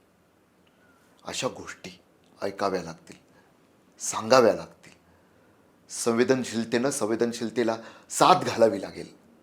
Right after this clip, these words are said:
हात जोडून माझी विनंती आहे, कृपया या पीडितांकडे,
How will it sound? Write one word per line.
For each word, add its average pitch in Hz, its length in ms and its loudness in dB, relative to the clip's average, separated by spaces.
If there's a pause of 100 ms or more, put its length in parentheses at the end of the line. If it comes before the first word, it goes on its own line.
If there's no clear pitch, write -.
(840)
हात 147 300 2
जोडून 147 320 6
माझी 113 200 8
विनंती 85 420 -12
आहे, - 100 -20 (580)
कृपया 107 360 0 (500)
या 107 60 -10 (140)
पीडितांकडे, 123 600 0